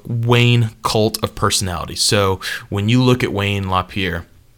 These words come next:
and it was after the Sandy Hook shooting, you know, I watched the, the N R A news conference about gun control because Obama was pushing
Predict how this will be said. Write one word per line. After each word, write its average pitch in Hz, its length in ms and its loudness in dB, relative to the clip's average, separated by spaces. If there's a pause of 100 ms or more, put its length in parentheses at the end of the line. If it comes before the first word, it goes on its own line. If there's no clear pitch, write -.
(440)
and 104 200 0
it 104 140 -2
was 98 340 0
after 98 600 0
the 95 640 -4
Sandy 104 360 0
Hook 113 220 0
shooting, 95 440 -2 (340)
you 98 100 -4
know, 92 80 0
I 92 160 4
watched 104 460 2
the, 98 280 0
the 90 480 -6
N 110 160 2
R 104 240 2
A 104 200 2
news 104 320 0
conference 101 640 0
about 92 320 -2
gun 98 180 -2
control 95 380 -4
because 98 340 -4
Obama 98 400 0
was 95 140 0
pushing 101 500 -2